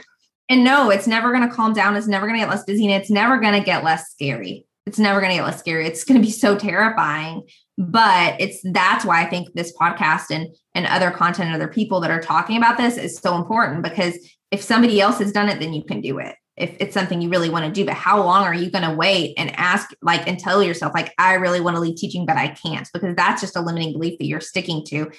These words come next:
If you stick to it, like, it's not gonna get easier five years down the road when you're closer to retirement.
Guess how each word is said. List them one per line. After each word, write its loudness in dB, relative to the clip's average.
If -6
you -6
stick -2
to -2
it, -2
like, -4
it's 2
not 4
gonna 2
get 0
easier 0
five 2
years -4
down 0
the -6
road 2
when -4
you're -6
closer -4
to -4
retirement. 0